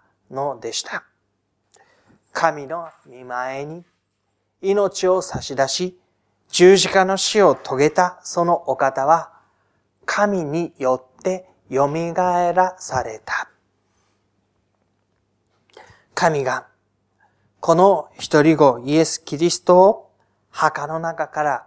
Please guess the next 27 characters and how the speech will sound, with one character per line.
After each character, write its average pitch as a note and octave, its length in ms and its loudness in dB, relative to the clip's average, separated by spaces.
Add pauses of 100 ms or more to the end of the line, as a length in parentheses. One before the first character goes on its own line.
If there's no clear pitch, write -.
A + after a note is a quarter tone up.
(140)
復 - 180 -18 (120)
活 - 240 0
さ - 180 -8
せ、 - 240 -10 (480)
蘇 D3 180 6
ら G3 600 4
せ、 - 240 -4 (1500)
神 F3 320 0
の E3+ 120 0
前 D#3 360 0
に C#3+ 100 -8
も C#3 280 4
う - 40 6
一 A3 160 -4
度 A3+ 120 6
立 - 180 -12
た D3 120 -4
せ F3 160 2
ら E3+ 160 -4
れ E3 80 -6
た。 - 200 -14 (1120)
十 F#3 240 8
字 F#3+ 100 -4
架 G#3 160 4
の G3+ 160 -4
死 - 240 0
の F#3 260 2